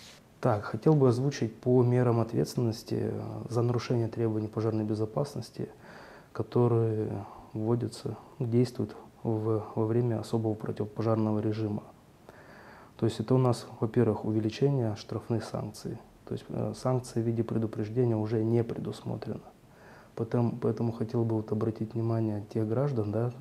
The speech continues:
дачников, там бабушек, да, вот в основном пожилого возраста, которые не всегда понимают, а, все последствия,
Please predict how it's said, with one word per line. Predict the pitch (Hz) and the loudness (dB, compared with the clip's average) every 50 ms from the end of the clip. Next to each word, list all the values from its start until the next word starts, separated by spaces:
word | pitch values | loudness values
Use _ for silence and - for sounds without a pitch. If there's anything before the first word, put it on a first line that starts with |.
| - - - | -12 -6 -2
дачников, | 117 113 107 - - - 117 - - - 113 - - - - - - - - - - - - - - - - - - - - - - | -2 -2 -2 -4 -6 -8 -10 -8 -8 -10 -10 -10 -12 -20 -20 -20 -20 -20 -20 -20 -20 -20 -20 -20 -20 -20 -20 -20 -20 -20 -20 -10 -6
там | - 107 104 110 | -4 -2 -2 0
бабушек, | 113 117 120 120 117 110 - - - 110 - - - - - - - - - | 2 2 2 2 2 0 -2 -2 -6 -8 -8 -10 -14 -20 -20 -20 -18 -10 -4
да, | 120 117 | -2 0
вот | 127 117 117 | 0 0 -2
в | 113 | -4
основном | 107 - - 113 107 - | -4 -2 -2 -2 -2 -2
пожилого | 113 104 123 120 120 117 113 110 | -2 2 4 4 6 6 4 4
возраста, | 107 113 110 107 107 104 - - - | 2 2 0 0 -2 -4 -6 -12 -12
которые | - 120 - - 120 120 117 | -14 -8 -2 0 2 2 2
не | 113 117 | 2 0
всегда | 113 - - 123 127 127 123 120 | -2 -2 -4 -2 0 0 0 0
понимают, | - 120 110 110 113 117 120 120 117 113 110 - - - - - - - - - - - - - - - | 0 -2 -2 0 2 2 2 2 2 2 0 -2 -6 -14 -20 -20 -20 -20 -20 -20 -20 -20 -20 -20 -16 -8
а, | - 113 113 | -6 -4 -4
все | - - 117 | -2 0 0
последствия, | 110 - 110 - - 127 135 139 139 - - 107 107 104 104 | 0 0 -2 0 4 4 4 4 4 2 -2 -2 -2 -2 -4